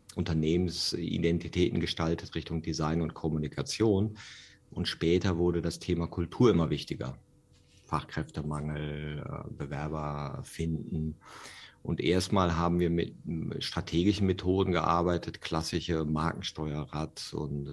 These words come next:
äh, Matrix, Positionierungsmatrix und solche Werkzeuge. Und haben dann aber eigene Tools entwickelt mit der Wertekommunikation, wo wir gemerkt haben, Mensch, wenn du gemeinsame, emotionale Gemeinsamkeiten zum Thema machst, dann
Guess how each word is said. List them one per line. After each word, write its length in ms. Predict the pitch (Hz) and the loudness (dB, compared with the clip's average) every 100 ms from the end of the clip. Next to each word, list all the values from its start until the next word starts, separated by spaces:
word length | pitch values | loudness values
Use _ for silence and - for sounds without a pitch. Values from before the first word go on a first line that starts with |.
| 71 | -6
äh, 160 | 73 | -6
Matrix, 840 | 73 73 78 85 - 80 - - - | -2 0 0 -2 -6 -8 -8 -8 -8
Positionierungsmatrix 1300 | - 82 82 82 87 92 87 - 80 82 80 82 - | -2 -2 0 0 4 4 2 0 2 2 0 -4 -2
und 60 | - | -2
solche 280 | 82 80 76 | -2 -2 -2
Werkzeuge. 600 | 78 73 - 76 78 76 - - - - - | -4 -4 -4 -2 -2 -4 -14 -18 -18 -20 -8
Und 180 | - 80 | -4 2
haben 220 | 87 107 | 6 6
dann 300 | 90 92 110 | 6 6 4
aber 400 | 104 92 87 - | 2 2 2 2
eigene 760 | 76 80 98 107 101 95 92 90 | 0 2 4 6 6 6 4 2
Tools 340 | - 101 98 | 0 0 2
entwickelt 380 | 87 82 87 87 | 0 0 0 0
mit 120 | 82 | 0
der 120 | 87 | 0
Wertekommunikation, 1160 | 76 76 - 80 71 69 - 65 - 65 - - | 2 0 0 -2 -4 -6 -8 -8 -6 -8 -10 -10
wo 120 | 80 | -6
wir 60 | 82 | -2
gemerkt 340 | 80 85 85 | 0 -2 -2
haben, 140 | 80 78 | -4 -2
Mensch, 280 | 87 - 82 | -2 -4 -4
wenn 120 | 80 | -2
du 80 | 82 | 0
gemeinsame, 760 | 78 82 98 92 95 95 90 - - - | 2 4 6 6 6 6 2 -6 -18 0
emotionale 480 | 104 117 113 107 107 | 4 4 8 8 8
Gemeinsamkeiten 1040 | 95 87 120 143 110 92 92 85 87 - | 6 4 4 2 2 0 0 -2 -2 -2
zum 260 | - 92 85 | -4 -2 -2
Thema 360 | - 90 82 78 | 0 2 2 2
machst, 520 | 82 120 - - - | 2 0 -2 -6 0
dann 420 | 90 92 92 | 2 4 2